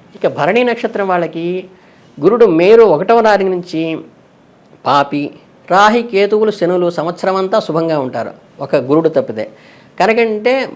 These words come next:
బయట గౌరవ మర్యాదలు పెరుగుతాయి, వృద్ధి పొందుతారు. కాకపోతే ఏంటంటే గురువు కొంచెం పాపిగా ఉండటం వల్ల ఏంటంటే మీరు దైవార్చనలో ఏంటంటే గురు ఆరాధన,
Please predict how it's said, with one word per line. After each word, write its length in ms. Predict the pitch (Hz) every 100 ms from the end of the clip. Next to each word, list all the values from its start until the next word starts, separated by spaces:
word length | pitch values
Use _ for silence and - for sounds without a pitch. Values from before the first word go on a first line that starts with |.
| 123
బయట 440 | 156 220 233 156
గౌరవ 300 | 151 180 247
మర్యాదలు 420 | 254 233 226 220 202
పెరుగుతాయి, 420 | 185 190 196 220
వృద్ధి 240 | 175 180
పొందుతారు. 580 | 226 208 180 160 165 294 - _ _ _ _ -
కాకపోతే 500 | 214 240 240 240 226
ఏంటంటే 480 | 208 196 254 277
గురువు 380 | 180 220 285 294
కొంచెం 500 | 277 247 247 247 240
పాపిగా 400 | 214 185 185 175
ఉండటం 260 | 160 147 143
వల్ల 120 | 135
ఏంటంటే 320 | 135 185 311 - _
మీరు 220 | - 185 156
దైవార్చనలో 840 | 151 190 220 233 233 214 196 180
ఏంటంటే 300 | 170 156 214
గురు 200 | 165 196
ఆరాధన, 680 | 202 190 190 175 175 214